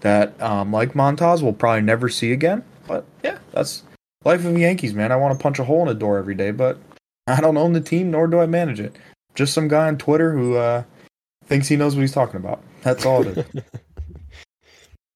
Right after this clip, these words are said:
Speaker 2: Yeah, man, your, uh, your bullpen's bright. You got King,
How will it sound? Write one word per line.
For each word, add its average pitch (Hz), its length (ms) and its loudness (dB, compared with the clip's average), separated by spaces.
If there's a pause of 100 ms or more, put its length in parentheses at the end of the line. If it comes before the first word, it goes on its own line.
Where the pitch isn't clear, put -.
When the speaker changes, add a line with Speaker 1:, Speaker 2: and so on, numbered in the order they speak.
(100)
Speaker 2:
Yeah, 135 100 2
man, 123 360 2
your, 120 220 4
uh, 117 180 4
your 123 140 2
bullpen's 139 460 0
bright. 117 400 2 (140)
You 127 80 -10
got 107 200 2
King, 123 560 -2